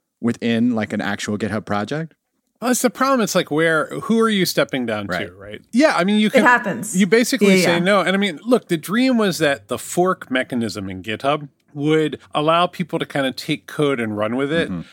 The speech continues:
Speaker 2: But humans remain human. So there's a kind of territorial imperative for people who do, you know, it's like, well, you know, there are sort of, like, aggressive forks where it's like, "I don't agree with the path, so I'm gonna take it." Now, now you have an actual kind of fork in the road situation.
Speaker 1: Right.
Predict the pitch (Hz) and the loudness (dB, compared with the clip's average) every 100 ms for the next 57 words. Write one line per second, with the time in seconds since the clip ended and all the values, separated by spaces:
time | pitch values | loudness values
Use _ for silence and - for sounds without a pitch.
0 | _ - 185 - 247 226 190 160 147 143 | _ -2 -2 2 4 4 2 0 0 0
1 | 135 175 131 104 113 165 147 139 135 139 | 0 0 -2 -2 -4 0 2 2 0 -4
2 | 131 - 120 110 117 107 - 165 170 170 | -4 -2 -2 -2 -4 -2 0 0 2 0
3 | 156 156 156 151 147 - - 123 107 98 | 0 0 2 0 -2 -6 -10 -8 -6 -6
4 | 87 110 120 127 127 123 120 - 120 113 | -4 -2 0 2 0 -2 -6 -8 -6 -6
5 | 110 104 107 92 170 151 117 135 120 117 | -8 -10 -12 -4 -2 0 -2 -4 -4 -6
6 | - - 135 123 123 156 135 107 - 123 | -10 -8 -4 -2 0 0 0 -2 -8 -10
7 | - 139 131 156 - - 131 127 - 101 | -2 -2 0 -2 -4 -2 -2 -4 -10 -12
8 | 98 104 135 185 131 113 220 214 - 117 | -10 -2 0 0 0 -2 -2 0 -4 -2
9 | 127 104 - 170 175 131 120 110 110 113 | 0 0 -4 -2 -2 -2 -4 -6 -6 -4
10 | 120 123 - - - - 147 175 151 131 | -4 -6 -10 -18 -14 -2 0 2 2 2
11 | 127 127 - 127 - 104 - 131 117 110 | 0 -4 -4 -6 -4 -6 -4 -4 -4 -6
12 | 98 104 127 117 139 - 135 131 139 131 | -6 -6 -6 -6 -8 -4 -2 -2 -6 -10